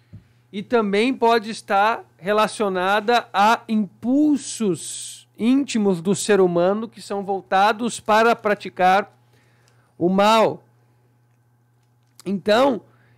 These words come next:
Deus, ele nos coloca em situações onde ele prova a nossa fidelidade, irmão Israel.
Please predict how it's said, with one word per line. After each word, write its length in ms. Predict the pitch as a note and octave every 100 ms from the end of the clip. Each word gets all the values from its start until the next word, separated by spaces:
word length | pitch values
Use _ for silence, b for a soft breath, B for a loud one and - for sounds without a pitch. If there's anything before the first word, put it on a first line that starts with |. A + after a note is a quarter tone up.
| b
Deus, 920 | D#3 D3 A#3 D4+ D#4 G3 - - - _ _ -
ele 360 | F#3 A#3+ C4
nos 320 | B3 B3+ A3+ -
coloca 680 | A#3 G#3 F#3+ A3+ D4 C4+
em 80 | A3
situações 840 | - G#3 - G3 D#3+ - A3 B3
onde 220 | A#3 A#3 B3
ele 140 | C4
prova 520 | - G#3+ A#3 C#4 A#3
a 20 |
nossa 300 | G3 G3 G3+
fidelidade, 680 | G#3 F#3+ G#3+ G#3+ F#3 G3+ G#3+
irmão 180 | F3 C#3+
Israel. 340 | B2 B2 A#2+